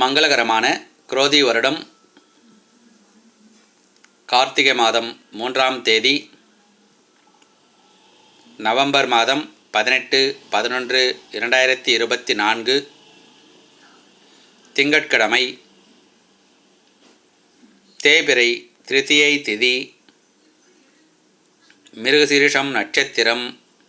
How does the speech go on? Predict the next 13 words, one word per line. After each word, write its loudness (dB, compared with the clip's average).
நேத்திரம் 0
இரண்டு, 0
ஜீவன் 0
ஒன்று, -2
சித்தயோகம் 0
கூடிய -2
சுபதினத்தில் -2
அதிகாலை 0
நான்கு -2
மணிக்கு -4
மேல் 0
ஆறு 0
மணிக்குள் -4